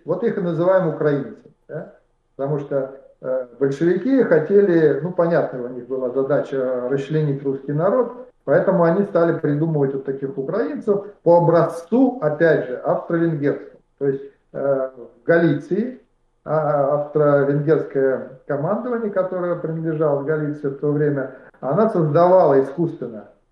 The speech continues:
из, э, русин, из русских русин, они создавали этих вот украинцев, зомби, которых ненавидели все. До сих пор их ненавидят там, в Галиции. Потому что я там, когда был, э, я не рассказывал, я ехал на такси, э,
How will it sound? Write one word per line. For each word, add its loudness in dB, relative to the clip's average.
из, -2
э, -2
русин, -2
из -6
русских -6
русин, -6
они -4
создавали 0
этих -8
вот -10
украинцев, -2
зомби, 0
которых 4
ненавидели 4
все. -8
До 0
сих 0
пор 4
их 2
ненавидят 0
там, -8
в -16
Галиции. -6
Потому -16
что -6
я 0
там, -6
когда -2
был, 0
э, 2
я 4
не -2
рассказывал, 2
я 6
ехал 2
на -10
такси, -6
э, -10